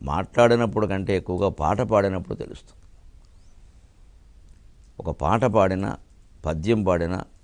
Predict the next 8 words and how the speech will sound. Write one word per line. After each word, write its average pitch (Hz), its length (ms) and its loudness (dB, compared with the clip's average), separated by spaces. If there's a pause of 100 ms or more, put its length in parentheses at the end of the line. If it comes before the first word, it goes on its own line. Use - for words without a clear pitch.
కాస్త 92 340 -2
సంగీతాన్ని 107 800 -2
జోడించి 95 520 -2 (1120)
కొద్దిగా 107 420 6
రాగమాధుర్యంతో 107 1080 4
వినిపించడం 98 640 0
తెలుగువారి 101 580 4
సంప్రదాయం. 85 580 -4